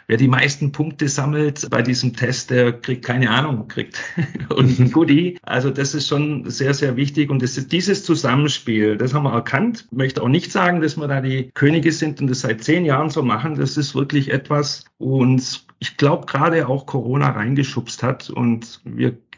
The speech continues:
gelernt haben, das ist es. Dreifacher Ansatz. Präsenz, virtuell nachhalten,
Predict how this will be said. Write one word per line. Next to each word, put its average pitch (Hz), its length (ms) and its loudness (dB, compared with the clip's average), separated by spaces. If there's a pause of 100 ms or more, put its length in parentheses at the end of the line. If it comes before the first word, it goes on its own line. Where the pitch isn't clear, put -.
(160)
gelernt 127 400 4
haben, 131 420 0
das 117 220 0
ist 120 180 -2
es. - 320 -10 (260)
Dreifacher 127 480 -2
Ansatz. - 460 -6
Präsenz, 175 800 -2 (420)
virtuell 139 460 2
nachhalten, 151 840 0